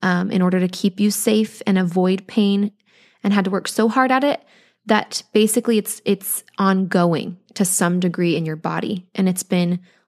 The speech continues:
left open. This wound has been left open. Um, the stress cycle is needing to be finished out so that it can be put to rest, released,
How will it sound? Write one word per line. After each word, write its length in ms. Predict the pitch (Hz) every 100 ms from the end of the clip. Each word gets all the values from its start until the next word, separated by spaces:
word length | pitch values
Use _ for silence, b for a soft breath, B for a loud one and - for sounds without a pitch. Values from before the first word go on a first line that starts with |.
| -
left 320 | 190 180 - -
open. 420 | 185 180 214 254
This 200 | 208 185
wound 260 | 180 190 196
has 100 | 180
been 240 | 190 180
left 240 | 175 175 -
open. 480 | 240 240 233 214 208 B B B B
Um, 420 | 185 175 170 180 - _
the 140 | 185 190
stress 440 | - - 196 180
cycle 600 | - 185 185 180 175 - -
is 220 | 196 175
needing 300 | 185 190 214
to 60 | 208
be 120 | 180
finished 720 | 175 - 180 202 190 - - - _
out 500 | - 208 285 - - -
so 180 | - 202
that 140 | 196
it 140 | 185
can 200 | - 185
be 120 | 180 180
put 240 | - 180
to 120 | -
rest, 540 | 180 185 175 - - - b b b
released, 680 | 185 185 170 180 165 - -